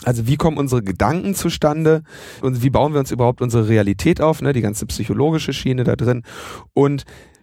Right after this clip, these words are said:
dann kam irgendwann die Frage nach, wie bilden wir überhaupt Realität ab, nämlich in Sprache.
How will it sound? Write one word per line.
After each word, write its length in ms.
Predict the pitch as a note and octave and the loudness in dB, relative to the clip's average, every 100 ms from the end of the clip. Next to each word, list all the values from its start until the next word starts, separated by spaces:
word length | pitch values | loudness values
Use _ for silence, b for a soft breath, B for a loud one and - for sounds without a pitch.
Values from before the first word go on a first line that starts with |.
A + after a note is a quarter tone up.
| B _ | B _
dann 260 | - D3 A3 | -2 -2 0
kam 240 | F3 E3+ | 0 2
irgendwann 300 | D3 D3+ C#3 | 0 0 0
die 160 | B2+ B2+ | 0 -2
Frage 640 | - A2 A#2+ D3+ D#3 D3+ - | 0 2 4 4 4 2 2
nach, 440 | A#2+ B2+ C3+ - _ _ _ | 2 2 0 -4 _ _ _
wie 320 | A#2+ A2+ C3 F3 | -6 -2 0 0
bilden 540 | - E3+ A#3 G3 D3+ | 0 0 0 -4 0
wir 120 | D3+ | 0
überhaupt 320 | C3+ C#3+ C#3+ | 2 0 0
Realität 520 | B2+ B2 A#2 - B2 - | 2 2 0 0 0 0
ab, 160 | D3 | -2
nämlich 280 | A2 G2 G#2+ | -4 -6 -4
in 100 | B2+ | -4
Sprache. 520 | - - C#3+ D3+ D#2+ | -4 0 0 0 -6